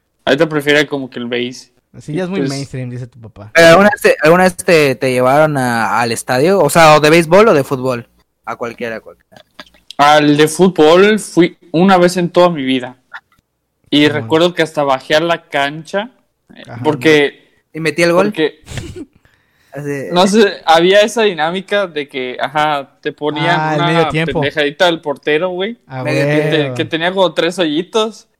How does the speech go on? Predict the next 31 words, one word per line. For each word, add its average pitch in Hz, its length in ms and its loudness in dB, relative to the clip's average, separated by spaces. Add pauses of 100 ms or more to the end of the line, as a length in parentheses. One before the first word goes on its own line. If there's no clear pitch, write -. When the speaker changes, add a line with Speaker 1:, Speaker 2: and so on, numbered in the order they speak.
(160)
Speaker 1:
y 160 80 -12
tú 170 180 -6
tenías 196 280 -4
que 185 120 -2
meterle 170 400 -2
el 151 120 -2
gol, 156 300 -2
güey. 127 220 -18 (560)
Speaker 3:
<laughs> - 640 -10
Speaker 1:
El 156 100 0
caso 208 240 2
es 262 80 -2
que 156 560 0
lleg-, 156 540 -6 (340)
ajá, 175 300 0
estaba 190 280 -2
jugando, 165 400 -6
¿no? 185 320 -8
Primer 165 340 -6
tiempo. 160 520 -6 (880)
Y 156 180 -2
que 156 460 4
vuelan 180 380 0
un 202 100 -2
balón 185 580 -2
y 165 120 -12
que 165 160 -4
mi 156 80 -6
papá 165 260 -2
lo 180 100 2
atrapa. 156 600 -2